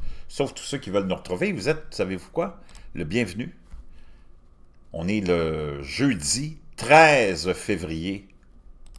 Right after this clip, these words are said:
deux mille vingt. Oubliez pas, demain, c'est la Saint, c'est,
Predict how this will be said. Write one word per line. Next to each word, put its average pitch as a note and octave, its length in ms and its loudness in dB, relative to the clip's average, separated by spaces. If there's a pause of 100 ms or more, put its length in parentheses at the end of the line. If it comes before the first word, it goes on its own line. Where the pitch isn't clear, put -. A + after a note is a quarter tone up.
(1000)
deux D#2+ 300 0
mille F2 160 2
vingt. F2+ 320 -2
Oubliez D#2 340 -4
pas, G2 240 4
demain, E2 340 -4
c'est - 200 -8
la D2+ 100 -4
Saint, D2+ 320 -8 (120)
c'est, D2 440 -8